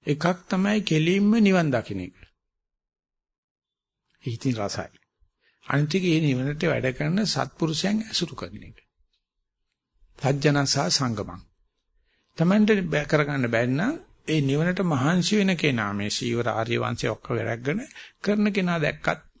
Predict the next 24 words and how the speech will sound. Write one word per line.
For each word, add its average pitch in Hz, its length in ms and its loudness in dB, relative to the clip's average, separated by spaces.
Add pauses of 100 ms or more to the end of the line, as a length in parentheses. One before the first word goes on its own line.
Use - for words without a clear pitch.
ඇසුරු 170 340 0
කරත් 147 280 0 (280)
අර 151 240 -2
නිවන් 147 460 2
දැක්ක 175 300 -4 (100)
වගේම 175 760 0
සතුටක් 139 520 -2
තියෙනවා. 113 420 -12 (720)
ඉතින් 156 200 -2
එතකොට 185 400 2
වෙන්නේ 147 340 0
මොකද? 131 300 -2
තමන් 147 400 -4
අඩු 120 180 -2
ගානේ 131 320 0
ඉච්ච-, - 300 -8
ඒ 131 200 2
ජීවි-, 151 360 4
ආජීවිතය 135 500 2
යන 123 180 0
බැරි 131 200 0
තරම් 131 240 -2
මට්ටමක 127 420 -2
හිටියත් 135 420 0